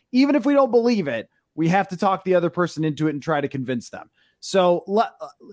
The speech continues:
just for, uh, example's sake, we'll start off. You have to talk me into the team that I am s-,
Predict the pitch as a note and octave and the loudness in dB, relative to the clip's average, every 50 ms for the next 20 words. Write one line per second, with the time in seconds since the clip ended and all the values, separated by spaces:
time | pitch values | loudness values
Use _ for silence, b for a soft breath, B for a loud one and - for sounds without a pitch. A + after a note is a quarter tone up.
0 | - G#3 D#3+ - A#3+ A#3 A3 _ _ - G#3+ G#3 G3+ F#3+ F#3 C#3 D#3+ D3+ C#3+ D#3 | -20 -8 -2 0 0 0 -2 _ _ 0 2 4 4 4 2 2 0 0 0 0
1 | F3 E3+ C#3 E3+ G#3 A3+ G#3+ A3 G#3 F#3+ E3+ - - - G#3+ F#3+ C#3+ A2+ - _ | -2 -2 0 0 0 0 0 -2 -2 -4 -4 -4 -4 -2 -2 0 -2 -2 -6 _
2 | - - _ _ _ _ - D#3+ E3+ D#3+ - - A3 G#3 G3 G3 F#3 F3+ F3 D3 | -20 -20 _ _ _ _ -2 -2 -2 -2 -2 0 0 2 2 2 2 2 2 0
3 | B2 B2 B2 - - - _ _ _ _ _ _ _ - C3+ D3 F#3 A#3 B3 A#3 | 0 -2 -4 -8 -16 -20 _ _ _ _ _ _ _ -12 -6 -2 0 2 2 2
4 | A3 A3 - F#3 - - F#3+ F#3 F#3+ F#3 - F3 F#3+ F#3+ F#3 E3+ F3 F3+ F#3 E3+ | 2 0 -4 -8 -4 -2 0 0 0 0 -2 -4 -2 -2 0 0 0 0 -2 -2
5 | - - C#3 B2 A2+ A2+ A2 b b b b b D#3 F3 E3+ - - - A#3+ B3+ | -4 -6 -6 -4 -4 -6 -8 b b b b b -4 -4 -4 -4 -4 0 2 2
6 | C#4 C4+ B3 A3+ F#3 F#3+ G#3+ A#3 A3+ G#3+ G3 - - - - | 2 2 2 2 2 2 2 2 0 0 -2 -2 -4 -10 -14